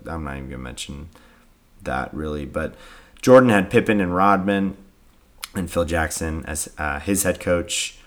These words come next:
all Hall of Famers. Magic had Kareem and Worthy, um, with Pat Riley as well, similarly to Kareem.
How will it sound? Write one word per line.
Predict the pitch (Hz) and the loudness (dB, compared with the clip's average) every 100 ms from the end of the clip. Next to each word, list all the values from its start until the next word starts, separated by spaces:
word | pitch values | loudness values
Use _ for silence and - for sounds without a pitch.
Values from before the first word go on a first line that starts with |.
| - - | -14 -6
all | 78 | -4
Hall | 73 | -4
of | 71 | -6
Famers. | - 104 98 98 98 - - - - _ _ | -2 0 0 0 -4 -10 -14 -20 -20 _ _
Magic | 85 87 90 | -4 -2 -2
had | 92 82 | -4 -6
Kareem | - 90 90 85 | -4 -4 -2 -2
and | 85 | -2
Worthy, | 82 90 82 87 87 - | -2 -2 -2 -2 -4 -6
um, | 73 78 76 67 - | -10 -10 -8 -12 -12
with | 67 82 | -8 -8
Pat | - 76 - | -6 -6 -4
Riley | 76 73 | -2 0
as | - - | 0 2
well, | 127 123 | 2 2
similarly | 113 98 87 82 80 80 73 | 0 -4 -4 -2 -2 -4 -8
to | - 82 | -8 -10
Kareem. | - 85 101 104 | -10 -8 -6 -6